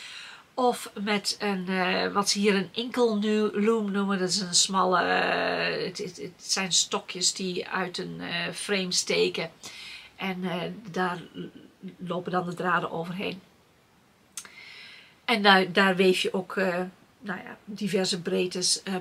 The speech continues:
band op. En daar had ik nog niet over nagedacht. <laughs> Ik had zo die, ehm,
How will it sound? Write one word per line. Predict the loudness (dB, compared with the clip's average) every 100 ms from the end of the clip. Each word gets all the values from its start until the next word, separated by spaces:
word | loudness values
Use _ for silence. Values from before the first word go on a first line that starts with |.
| -2
band | -2 -2 -6
op. | -12 -14 -18 _ _ _ _ _ _ _ _ _ _ -20 -20 _ _ _ _ _ _ _ _
En | -14 -8
daar | -6
had | -6
ik | -10
nog | -12 -10
niet | -10 -10 -6
over | -6 -4
nagedacht. | -4 -4 -2 -2 -2 -4 -8 -10 -12 -16 -20 -20 0
<laughs> | 2 2 0 -2 0 4
Ik | 6
had | 6 8
zo | 8 12 12 12 8
die, | 6 4 4
ehm, | 4 6 8 6